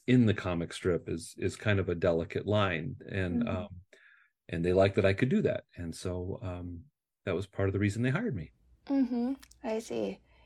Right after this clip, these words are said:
Speaker 2: Yeah, I, I feel you and Sparky, um, share some sort of similarity there, 'cause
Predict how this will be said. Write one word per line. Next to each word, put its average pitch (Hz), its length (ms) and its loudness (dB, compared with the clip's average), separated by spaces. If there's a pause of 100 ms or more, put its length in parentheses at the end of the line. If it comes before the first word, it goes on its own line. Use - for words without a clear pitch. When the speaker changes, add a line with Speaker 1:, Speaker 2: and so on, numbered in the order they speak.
(120)
Speaker 2:
Yeah, 233 480 6 (120)
I, - 180 4
I 269 60 8
feel 359 260 6
you 233 260 4
and 226 200 4
Sparky, 202 680 2 (600)
um, 214 360 4
share 254 720 12
some 226 400 2
sort 214 300 4
of 202 140 2 (160)
similarity 202 800 6
there, - 380 0
'cause 185 320 0